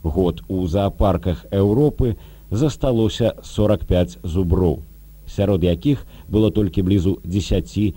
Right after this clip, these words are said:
чыстакроўных белавежскіх. З дваццаць дзявятага году пачаўся беспрэцэдэнтны праект аднаўлення на волі жывёлы, што ўжо апынулася за мяжой вымірання.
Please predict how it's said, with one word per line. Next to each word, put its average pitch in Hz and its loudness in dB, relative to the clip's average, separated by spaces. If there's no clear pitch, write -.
чыстакроўных 87 0
белавежскіх. 82 0
З 78 -2
дваццаць 165 2
дзявятага 104 2
году 131 2
пачаўся 131 0
беспрэцэдэнтны 98 0
праект 113 0
аднаўлення 107 4
на 98 2
волі 95 2
жывёлы, 85 2
што - -2
ўжо 104 2
апынулася 90 2
за 85 -2
мяжой 82 0
вымірання. 82 2